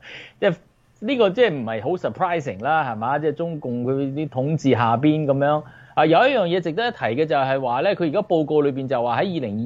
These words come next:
二一年啊，啊，就唔到百分之四十六嘅世界嘅人口啊，生活喺民主國家，即係話，咁啊，咁啊，即係一半以上，咁係咪即係話喺啲極權啊、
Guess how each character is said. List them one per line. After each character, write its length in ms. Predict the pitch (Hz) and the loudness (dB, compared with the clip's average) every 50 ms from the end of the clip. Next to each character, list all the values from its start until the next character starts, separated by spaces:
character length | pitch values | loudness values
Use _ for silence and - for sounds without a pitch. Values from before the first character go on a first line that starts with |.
| 127 165 | 0 0
二 60 | 180 | 0
一 40 | 127 | 0
年 240 | 123 101 95 95 107 | -4 -8 -6 -4 -2
啊， 180 | 113 110 - - _ _ _ - _ - _ _ | -2 -4 -4 -8 _ _ _ -20 _ -20 _ _
啊， 340 | - 123 127 127 127 123 127 | 2 4 4 6 6 4 4
就 140 | 123 143 139 | 2 2 0
唔 240 | 135 120 120 123 127 | 0 -2 -4 -4 0
到 220 | - 175 175 170 170 | 2 4 4 4 2
百 220 | - 175 165 160 | 2 2 2 2
分 180 | - 160 147 143 | 2 -2 -4 -2
之 120 | 185 233 | -4 -4
四 280 | 208 - 196 175 165 147 | -4 0 2 2 2 2
十 140 | - 156 | 2 -2
六 220 | 127 131 135 127 123 - - _ _ | -2 0 -2 -4 -4 -8 -16 _ _
嘅 80 | - 156 | -4 -4
世 300 | - - 170 151 151 135 | 0 2 2 2 4 2
界 60 | 151 | 0
嘅 200 | 139 139 139 139 131 | 0 0 0 0 -2
人 200 | 110 87 90 92 92 | -4 -6 -8 -10 -8
口 220 | 95 107 127 165 | -4 0 0 0
啊， 60 | 139 | 0
生 220 | - 170 170 165 120 | 0 -2 -4 -2 -6
活 80 | 110 | -6
喺 160 | 95 107 127 | -6 -6 -6
民 200 | 135 113 85 78 | -6 -8 -10 -12
主 160 | 80 - 117 131 | -10 -8 -8 -6
國 100 | - 113 | -6 -6
家， 160 | 107 - 143 147 | -6 -4 -4 0
即 100 | - 214 | 2 4
係 40 | |
話， 140 | 175 131 - - - - _ _ _ _ _ _ _ _ _ _ | 4 2 0 -2 -10 -20 _ _ _ _ _ _ _ _ _ _
咁 180 | - 233 285 285 208 | -2 0 2 2 0
啊， 60 | 180 - - _ _ - - - - - 131 | 0 -4 -12 _ _ -20 -20 -18 -14 -8 -4
咁 160 | 208 220 214 | 0 0 2
啊， 20 | 175 | 4
即 80 | 220 | 4
係 60 | 208 202 | 4 4
一 20 | |
半 240 | 196 - 180 160 151 | 2 2 0 0 2
以 120 | 143 147 | 0 -2
上， 680 | 143 - - - - - - 143 123 110 107 107 110 113 | -2 -4 -10 -20 -6 0 2 4 4 4 2 -2 -4 -4
咁 340 | 123 139 160 165 160 156 156 | -6 -6 -6 -8 -8 -8 -6
係 160 | 143 131 110 | -6 -4 -4
咪 140 | 101 98 101 | -4 -6 -4
即 120 | 110 151 143 | 0 0 2
係 60 | 123 | 2
話 140 | 113 104 113 | 2 2 2
喺 40 | 127 | 0
啲 100 | 139 139 | 0 -2
極 160 | - 120 104 - - | -4 -6 -6 -8 -14
權 200 | 87 85 90 101 | -14 -10 -6 -4
啊、 320 | 104 107 110 110 110 113 | -2 0 0 0 -2 -4